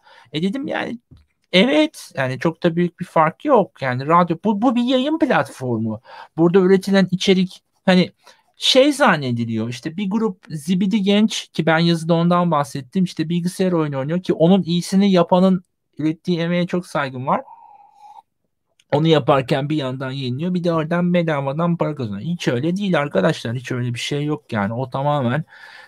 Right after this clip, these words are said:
siz, insanların algılamasını istedikleri böyle bir, e, yanılgı,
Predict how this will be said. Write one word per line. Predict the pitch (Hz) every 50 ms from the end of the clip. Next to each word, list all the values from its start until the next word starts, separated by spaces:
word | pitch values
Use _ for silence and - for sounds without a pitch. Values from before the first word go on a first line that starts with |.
| _
siz, | _ - - - - 143 143 139 123 - _
insanların | - 156 147 123 - 143 147 160 170 170 170 180 180 170 -
algılamasını | - 131 139 139 143 143 151 147 147 147 151 151 - - 165 165 165 160 - _ _ _ _ _ _ _ _ _ _ _ _ _ _ - 127 143 151 -
istedikleri | - 135 - - - 135 123 127 120 123 - 135 139 165
böyle | 151 147 143 143 151 147
bir, | 160 165 156 - _ _ -
e, | 120
yanılgı, | 120 123 123 127 120 120 131 131 139 147 147 151 151 139 143 135 175 202